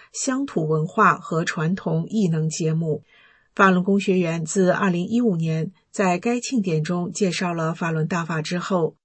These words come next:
每年都会收到主办方的邀请函。今年又增加了腰鼓队的游行和舞台表演。舞台表演腰鼓时，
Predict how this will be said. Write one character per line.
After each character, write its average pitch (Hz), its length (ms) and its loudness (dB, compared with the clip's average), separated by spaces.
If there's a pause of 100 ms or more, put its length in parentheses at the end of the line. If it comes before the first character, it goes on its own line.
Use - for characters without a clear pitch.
(240)
每 208 200 6
年 196 320 4
都 254 180 -4
会 254 180 0
收 196 240 0
到 170 240 0
主 160 220 -2
办 165 180 -4
方 175 200 -2
的 165 60 -4
邀 180 200 0
请 175 240 -4
函。 160 440 -2 (340)
今 233 200 6
年 185 320 2
又 190 220 6
增 208 180 0
加 214 200 0
了 196 100 2
腰 226 240 2
鼓 156 160 -6
队 180 160 0
的 170 80 -4
游 160 260 0
行 160 320 -2
和 175 320 -6
舞 170 140 -4
台 185 220 -6
表 160 240 -4
演。 170 320 -4 (520)
舞 226 140 8
台 208 240 2
表 202 220 2
演 185 260 2
腰 190 180 2
鼓 175 200 -4
时， 170 360 -4